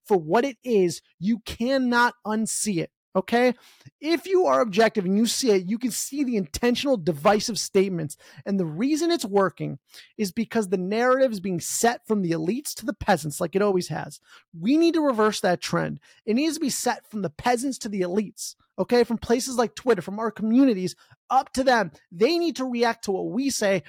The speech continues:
rather than them putting out divisive statements and then having us react to their craziness, okay? And you're seeing, you're seeing little glimpses of this. There are times when things get so big on places like Twitter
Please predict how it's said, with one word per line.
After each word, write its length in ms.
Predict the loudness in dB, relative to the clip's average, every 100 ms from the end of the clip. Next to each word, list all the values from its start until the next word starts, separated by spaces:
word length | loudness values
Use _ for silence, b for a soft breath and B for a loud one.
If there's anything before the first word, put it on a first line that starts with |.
| B _
rather 300 | 2 4 4
than 220 | 0 -2
them 280 | 2 2 2
putting 280 | -2 -2 0
out 160 | 0
divisive 420 | 0 0 0 -2 -2
statements 460 | 0 2 0 -2 -4
and 80 |
then 120 | -2 0
having 260 | -2 -4 -2
us 280 | 0 0 -2
react 460 | -2 0 0 0 -6
to 60 |
their 300 | -4 0 -2
craziness, 640 | -2 -4 -2 -4 -6 -12 -20 b b b -10
okay? 400 | -2 0 0 -2 _ _
And 140 | -2 -2
you're 80 |
seeing, 600 | -2 -2 0 2 2 0 -2
you're 160 | -4
seeing 320 | 0 0 2
little 220 | 2 2 2
glimpses 440 | 0 0 0 -2
of 140 | -2
this. 260 | -2 -8 -12 _ _
There 120 | 2 4
are 120 | 4
times 500 | 2 0 2 2 2
when 120 | 0
things 220 | 0 0
get 120 | -2
so 380 | -2 -2 2 2
big 300 | 2 0 0
on 100 | -2
places 300 | -2 -2 0
like 160 | -2 -2
Twitter 420 | 2 4 4